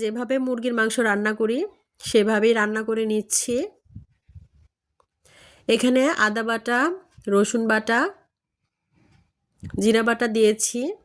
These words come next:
আর রেগুলার মশলা দিয়ে সুন্দরভাবে কষিয়ে নিলাম। এরপর মুরগির মাংসটা এখানে দিয়ে দিয়েছি, দিয়ে সুন্দরভাবে নাড়াচাড়া করে কষিয়ে নেব। একটু ভালোভাবে কষিয়ে নিলে কিন্তু খুবই ভালো লাগে খেতে।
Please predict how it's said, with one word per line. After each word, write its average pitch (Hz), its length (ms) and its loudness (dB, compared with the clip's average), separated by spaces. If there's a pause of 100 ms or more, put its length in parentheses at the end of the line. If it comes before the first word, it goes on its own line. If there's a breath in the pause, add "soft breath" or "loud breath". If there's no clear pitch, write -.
(640)
আর 220 120 2 (800)
রেগুলার 226 420 2
মশলা 226 440 -2
দিয়ে 226 180 4
সুন্দরভাবে 214 680 0 (400)
কষিয়ে 240 380 2
নিলাম। 226 380 4
এরপর 202 360 -2
মুরগির 214 460 2
মাংসটা 214 520 0
এখানে 254 240 4 (100)
দিয়ে 233 140 4
দিয়েছি, 247 440 2 (800 soft breath)
দিয়ে 254 200 6
সুন্দরভাবে 247 640 2
নাড়াচাড়া 220 520 -2 (100)
করে 214 200 2 (120)
কষিয়ে 214 460 0
নেব। 202 220 0 (240)
একটু 262 180 -2 (100)
ভালোভাবে 254 460 2 (100)
কষিয়ে 247 380 -2
নিলে 233 320 2 (560 loud breath)
কিন্তু 220 300 2
খুবই 220 240 2 (120)
ভালো 214 220 4
লাগে 208 340 2
খেতে। 226 360 0